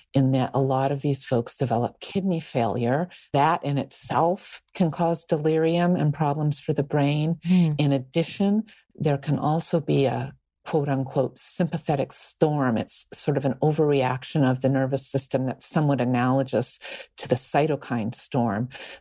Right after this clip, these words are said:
Speaker 1: And that's common after traumatic brain injury. Some people with covid nineteen can lose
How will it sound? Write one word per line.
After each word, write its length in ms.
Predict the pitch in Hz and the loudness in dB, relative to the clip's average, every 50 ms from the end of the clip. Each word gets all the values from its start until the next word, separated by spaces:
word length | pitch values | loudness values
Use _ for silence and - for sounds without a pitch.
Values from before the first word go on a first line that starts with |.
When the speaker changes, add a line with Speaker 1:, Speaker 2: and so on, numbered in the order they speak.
| _ _ _ | _ _ _
Speaker 1:
And 160 | 113 131 131 | -2 0 0
that's 260 | 139 135 - - - | 0 0 -2 -4 -8
common 360 | - - - 123 120 123 123 123 | -10 -6 -4 -2 0 0 0 0
after 600 | 127 127 127 131 - - - 120 104 104 - - _ - | 0 -2 -2 -4 -4 -4 -2 0 0 0 -2 -8 _ -12
traumatic 640 | - - 135 123 139 139 151 156 143 123 - - | -2 2 4 4 4 4 2 2 0 -2 -4 -4
brain 240 | - 123 117 113 98 | -2 -2 0 0 0
injury. 500 | 95 92 104 123 - - 107 98 104 123 - - - - - - - _ _ | 2 2 2 2 2 0 0 0 0 -2 -6 -12 -20 -20 -20 -20 -20 _ _
Some 320 | - - - - 196 190 196 | -18 -6 0 2 2 4 2
people 340 | - - 185 180 - 175 156 | 2 0 -2 0 0 0 0
with 160 | 151 147 - | 0 -2 0
covid 260 | - 170 147 156 151 | -2 0 0 0 0
nineteen 520 | 139 143 139 135 - - - 160 143 143 | 0 0 0 0 -2 -4 0 0 2 2
can 260 | 143 - 143 139 139 135 | 2 0 0 2 2 2
lose 300 | 135 135 143 147 - | 2 2 0 -2 -6